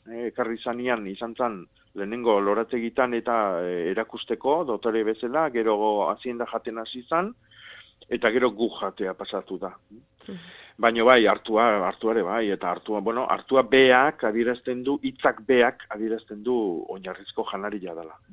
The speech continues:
Speaker 1: Hartua hitza griegotik dator, eta hoixe esan nahi du, eh? Oinarrizko, eguneroko oinarrizko janaria, eh? Edo ogila itzulpena egingo gendukena.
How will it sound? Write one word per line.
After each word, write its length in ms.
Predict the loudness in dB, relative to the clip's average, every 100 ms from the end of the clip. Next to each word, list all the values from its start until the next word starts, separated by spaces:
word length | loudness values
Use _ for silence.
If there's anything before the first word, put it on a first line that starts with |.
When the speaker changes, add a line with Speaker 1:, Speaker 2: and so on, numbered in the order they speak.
| -14
Speaker 1:
Hartua 480 | -10 -10 -8 -2 0 0
hitza 500 | -4 -6 0 0 0 _ _ _ -20 _ _ -10
griegotik 760 | -2 0 6 6 6 2 2
dator, 460 | 2 2 4 4 2 -12 _ _ -20 -20 -20 -20 _ _
eta 840 | 2 4 8 8 10 10 8 8 6
hoixe 300 | 4 4 2
esan 180 | 0 -2
nahi 120 | -2
du, 120 | -2 -4 -8 -14
eh? 100 | -14 _ _ _ 2
Oinarrizko, 840 | 2 4 2 2 0 -2 4 6
eguneroko 500 | 6 2 2 2 2
oinarrizko 480 | 2 2 0 0 0
janaria, 680 | 2 2 4 4 2 0 -2 -4 _ -14
eh? 200 | -8 -2
Edo 180 | 4 4 4
ogila 600 | 2 2 0 -2 -4 -4 -8
itzulpena 640 | -10 -6 -4 -4 -4 -4
egingo 340 | -6 -8 -8
gendukena. 480 | -8 -10 -10 -12 -12